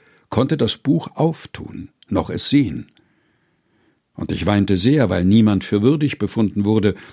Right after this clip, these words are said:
das Buch aufzutun und hineinzusehen. Und einer von den Ältesten spricht zu mir: „Weine nicht. Siehe, es hat überwunden der Löwe aus dem Stamm Juda,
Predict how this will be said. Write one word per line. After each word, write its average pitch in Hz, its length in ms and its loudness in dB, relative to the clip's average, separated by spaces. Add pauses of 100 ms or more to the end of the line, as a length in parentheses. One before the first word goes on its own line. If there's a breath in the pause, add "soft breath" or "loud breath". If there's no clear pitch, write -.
das 110 180 -2
Buch 135 360 0
aufzutun - 840 -4
und 76 180 -6
hineinzusehen. 101 920 -2 (1400 loud breath)
Und 107 220 0
einer 175 320 2
von 143 220 -2
den 123 180 0
Ältesten - 600 -6
spricht - 400 -10
zu 131 220 -4
mir: 123 500 2 (460 soft breath)
„Weine 101 440 2
nicht. - 580 -10 (560 soft breath)
Siehe, 160 480 2
es 143 220 -4
hat 143 160 -6
überwunden 127 640 -2
der 107 160 4
Löwe 131 480 2
aus 104 180 -6
dem 104 160 -2
Stamm 104 420 -2
Juda, 90 600 -2